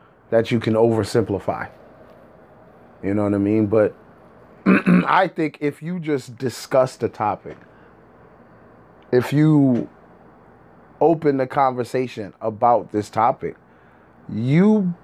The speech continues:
probably can help many people who suffer from, one, low self-esteem, two, not knowing what self-respect is. Because <clears throat> you have people that'll show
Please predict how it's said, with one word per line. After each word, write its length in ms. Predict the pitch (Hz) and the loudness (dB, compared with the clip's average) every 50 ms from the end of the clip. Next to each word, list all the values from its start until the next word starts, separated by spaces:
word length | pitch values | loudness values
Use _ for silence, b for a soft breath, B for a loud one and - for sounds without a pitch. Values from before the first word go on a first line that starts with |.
| - - - - | -20 -20 -20 -12
probably 840 | - - 185 185 190 185 170 170 180 185 180 175 170 165 160 156 - _ _ | -4 0 2 2 2 2 0 -4 -4 -4 -4 -4 -4 -6 -6 -8 -14 _ _
can 380 | - - 170 175 175 180 175 170 | -8 -4 -2 0 0 0 2 2
help 420 | 156 151 160 160 156 151 156 - | 4 4 4 4 2 0 -2 -4
many 540 | 123 123 127 131 139 160 180 185 170 170 - | -2 -2 0 0 0 -2 -2 -4 -6 -6 -8
people 400 | 180 - 190 190 185 185 160 160 | -6 -6 -6 -4 -2 0 -2 0
who 120 | 170 180 | -2 -4
suffer 380 | 165 - - 165 185 190 - 160 | -6 -2 -2 -2 -2 0 -2 -6
from, 260 | - - 123 104 104 | -2 0 0 0 2
one, 240 | 113 117 113 104 104 | 2 2 2 4 4
low 140 | 104 104 104 | 4 2 2
self-esteem, 720 | - - 117 107 107 160 - - - - 120 113 107 104 | 2 0 0 0 0 -4 -12 -8 -4 -2 0 0 0 -2
two, 360 | - - 147 139 123 113 B B B B B B B | 0 2 4 4 4 2 B B B B B B B
not 260 | - 110 135 143 147 131 | -2 0 0 0 0 0
knowing 560 | 139 151 175 185 175 147 131 127 127 123 120 | 0 2 2 2 2 2 0 0 0 2 4
what 280 | 127 131 131 113 - - _ _ _ _ _ _ _ _ _ | 4 4 4 2 0 -6 _ _ _ _ _ _ _ _ _
self-respect 720 | - - - 135 135 - 139 127 - - - 135 127 - - | -8 0 0 0 0 0 -4 -8 -6 0 0 0 0 0 -4
is. 440 | 160 175 180 123 - - - - _ _ _ _ _ _ _ _ - - - B B B B B B B B B B B - - - | -6 -4 -4 -6 -8 -8 -18 -20 _ _ _ _ _ _ _ _ -20 -20 -20 B B B B B B B B B B B -20 -8 -4
Because 540 | - 120 - 139 120 113 113 107 101 107 - _ | -4 0 2 2 4 4 4 2 0 -2 -10 _
<clears throat> 80 | _ - | _ 2
you 360 | 202 208 202 190 190 247 269 | 2 4 6 6 6 6 6
have 220 | 233 196 185 - | 6 4 2 0
people 260 | - 196 180 156 160 | -4 -10 -8 -8 -6
that'll 280 | 151 160 151 147 139 135 | -2 0 0 0 0 -2
show 520 | 131 - - 151 143 139 135 127 123 120 | -6 -4 -2 0 0 0 0 -2 -4 -6